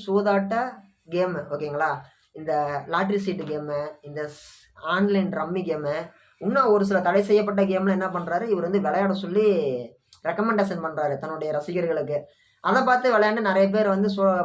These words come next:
ப-, பணம்லாம் நிறைய லாஸ் ஆகி கொஞ்சம் வருத்தத்தை உண்டான ஒரு சில சம்பவங்கள்லாம் நடந்திருக்குது. இந்த மாதிரி சம்பவங்கள் நடந்த உடனே பாதிக்கப்பட்டவங்க என்ன பண்றாங்க, இதை கேமை தடை செய்ய சொல்லி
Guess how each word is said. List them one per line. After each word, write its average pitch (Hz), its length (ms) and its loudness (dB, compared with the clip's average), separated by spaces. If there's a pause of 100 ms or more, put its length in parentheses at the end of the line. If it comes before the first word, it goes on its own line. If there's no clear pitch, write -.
ப-, 160 280 2
பணம்லாம் 190 420 2
நிறைய 175 160 0 (120)
லாஸ் 185 260 -4
ஆகி 170 160 -2 (100)
கொஞ்சம் 156 300 -4 (1200)
வருத்தத்தை 202 380 0
உண்டான 190 480 0
ஒரு 165 140 -8
சில 165 100 -4 (100)
சம்பவங்கள்லாம் 175 480 -4
நடந்திருக்குது. 147 460 -6 (480)
இந்த 214 160 0
மாதிரி 226 220 2
சம்பவங்கள் 247 380 2
நடந்த 208 240 0
உடனே 214 140 -2 (100)
பாதிக்கப்பட்டவங்க 190 680 -2
என்ன 180 180 -4
பண்றாங்க, 165 360 -4 (380)
இதை 151 140 -4 (100)
கேமை 202 300 0
தடை 180 200 -2
செய்ய 175 240 -4
சொல்லி 202 240 2